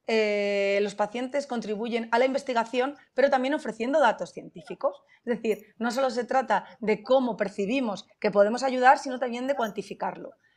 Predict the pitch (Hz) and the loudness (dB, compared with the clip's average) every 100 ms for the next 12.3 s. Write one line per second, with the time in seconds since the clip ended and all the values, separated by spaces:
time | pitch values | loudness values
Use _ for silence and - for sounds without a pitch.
0 | _ _ - 220 220 196 226 254 277 285 | _ _ 0 0 0 -6 -4 0 2 2
1 | 285 277 - 403 220 196 233 - 190 - | -2 -4 -6 -2 -2 -2 -4 -4 -8 -8
2 | 196 - 214 254 254 240 226 220 247 226 | -10 -6 -6 -6 -6 -10 -6 -6 -4 -4
3 | 185 170 190 185 190 226 247 247 311 - | -6 -6 -6 -4 -2 2 2 2 0 -6
4 | _ _ - 254 269 269 262 285 - - | _ _ -2 0 0 4 4 4 0 -2
5 | - 240 226 247 226 208 208 202 254 285 | 2 2 2 -2 -2 -4 -6 -4 -2 -2
6 | 254 240 220 196 196 170 190 190 190 240 | -2 -6 -6 -4 -4 -4 -8 -8 -4 -2
7 | 208 185 - _ 202 202 214 240 220 202 | -2 -6 -12 _ -2 0 0 0 -4 -4
8 | 196 202 214 233 254 320 - 226 233 262 | -4 -4 -2 0 2 2 2 -2 0 0
9 | 269 226 208 233 220 214 226 214 185 170 | 2 0 0 -2 -2 0 0 0 -2 -6
10 | 175 156 - 165 - _ - - _ - | -6 -8 -8 -12 -12 _ -20 -20 _ 0
11 | 254 220 160 - _ _ _ _ 233 269 | 2 2 -4 -12 _ _ _ _ -2 0
12 | 277 311 294 | 2 0 0